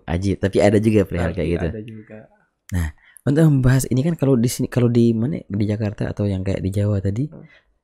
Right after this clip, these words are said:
Speaker 1: jadi acara itu kan, ada akadnya,
Speaker 2: Ada
Speaker 1: segala macam.
Speaker 2: akadnya.
Speaker 1: Itu luar biasa indah loh.
Speaker 2: Hmm.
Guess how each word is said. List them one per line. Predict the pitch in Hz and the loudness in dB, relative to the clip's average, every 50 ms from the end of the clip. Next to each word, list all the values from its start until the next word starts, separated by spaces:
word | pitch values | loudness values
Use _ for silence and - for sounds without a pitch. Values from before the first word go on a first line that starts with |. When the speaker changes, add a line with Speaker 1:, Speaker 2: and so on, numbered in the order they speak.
| _ _ | _ _
Speaker 1:
jadi | - 110 120 131 - | -2 0 4 4 4
acara | - 104 - - 104 95 92 | 2 2 0 0 0 0 0
itu | 87 - 98 | -2 -4 -6
kan, | - 104 - | -10 -8 -4
ada | - 98 - | 0 0 0
akadnya, | - 95 95 - - 104 - 92 98 95 | 0 0 -4 -2 -4 -4 -2 -2 -2 0
Speaker 2:
Ada | 95 90 | 0 -2
Speaker 1:
segala | 90 95 95 95 | -2 -2 -2 -2
macam. | 92 - 98 95 | -4 -4 -6 -8
Speaker 2:
akadnya. | 117 - - | -6 -4 -4
Speaker 1:
Itu | - - 185 | 0 2 2
luar | 139 123 113 110 | 2 2 2 0
biasa | 113 120 120 110 - 120 | 0 0 -2 -2 -2 -2
indah | - 101 104 107 107 90 85 | -2 0 0 2 2 0 0
loh. | 82 82 80 | -4 -8 -12
Speaker 2:
Hmm. | - - - 123 120 110 110 110 107 | -14 -16 -16 -16 -16 -14 -14 -14 -14